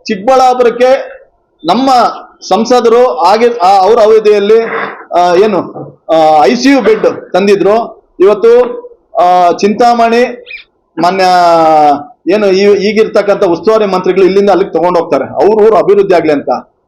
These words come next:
ಇಲ್ಲಿರೋರು ಏನ್ ಮಾಡ್ತಾ ಇದ್ರು ನಾಯಕರು, ಇಲ್ಲಿರೋ ಶಾಸಕರು ಏನ್ ಮಾಡ್ತಾ ಇದ್ರು, ಅದೊಂದು ವಿಚಾರ ಹೇಳಲಿಕ್ಕೆ ಇಷ್ಟಪಡ್ತೀನಿ. ತಿರ್ಗಾ ಯು ಜಿ ಡಿ ಬಗ್ಗೆ ನೆನ್ನೆ ಮಾತಾಡಿದ್ದಾರೆ.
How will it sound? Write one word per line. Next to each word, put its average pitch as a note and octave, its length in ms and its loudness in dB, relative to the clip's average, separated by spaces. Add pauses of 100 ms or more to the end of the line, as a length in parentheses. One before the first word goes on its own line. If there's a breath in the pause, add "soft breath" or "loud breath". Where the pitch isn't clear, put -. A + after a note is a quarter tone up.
ಇಲ್ಲಿರೋರು B3+ 460 2
ಏನ್ A#3 120 -2
ಮಾಡ್ತಾ G#3+ 240 0
ಇದ್ರು G3 260 0
ನಾಯಕರು, F#3+ 720 -2 (160)
ಇಲ್ಲಿರೋ B3 300 2
ಶಾಸಕರು A3 400 -2
ಏನ್ A3 140 0
ಮಾಡ್ತಾ G3+ 260 0
ಇದ್ರು, E3 520 -2 (580)
ಅದೊಂದು A#3+ 260 0
ವಿಚಾರ A3+ 260 0
ಹೇಳಲಿಕ್ಕೆ G3 340 0
ಇಷ್ಟಪಡ್ತೀನಿ. D#3+ 680 -4 (200)
ತಿರ್ಗಾ A#3 320 0
ಯು B3+ 160 0
ಜಿ C#4+ 160 0
ಡಿ C#4 120 -2
ಬಗ್ಗೆ A#3+ 260 0
ನೆನ್ನೆ A3+ 260 0
ಮಾತಾಡಿದ್ದಾರೆ. F#3+ 800 0